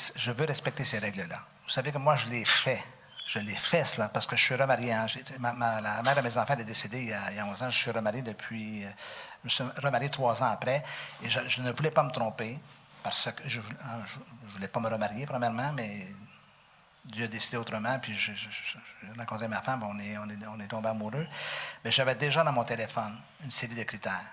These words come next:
sur la foi. Euh, je voulais pas une femme religieuse, je voulais une femme qui aime Jésus de tout son cœur. Mais pas, pas, euh, en anglais, on dit church goer, euh, quelqu'un qui va juste assister à l'église et tout ça,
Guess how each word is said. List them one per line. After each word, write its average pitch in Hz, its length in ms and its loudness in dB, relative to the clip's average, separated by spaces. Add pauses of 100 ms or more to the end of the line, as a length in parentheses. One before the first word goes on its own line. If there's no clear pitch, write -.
(420)
sur - 180 0
la 95 140 0
foi. 131 400 4 (720)
Euh, 110 180 -2
je 107 60 0
voulais 135 140 4
pas 160 100 6
une 147 60 2
femme 143 180 4
religieuse, 131 540 2
je 139 40 -2
voulais 127 120 0
une 110 60 -4
femme 131 180 -2
qui - 80 -4
aime 117 100 0
Jésus 110 260 0
de - 60 -12
tout - 120 -2
son 104 180 2
cœur. 95 280 -4
Mais 120 100 -4
pas, 185 180 4
pas, 165 240 6
euh, 107 800 0 (540)
en 120 80 -8
anglais, 117 160 -2
on 127 60 -2
dit 110 200 -8
church - 400 2
goer, 113 380 -2
euh, 104 240 -8
quelqu'un 123 300 -6
qui - 80 -16
va 127 100 0
juste 135 220 0
assister - 300 6
à 123 40 6
l'église 117 360 -2
et 104 40 -8
tout - 60 -8
ça, 131 280 0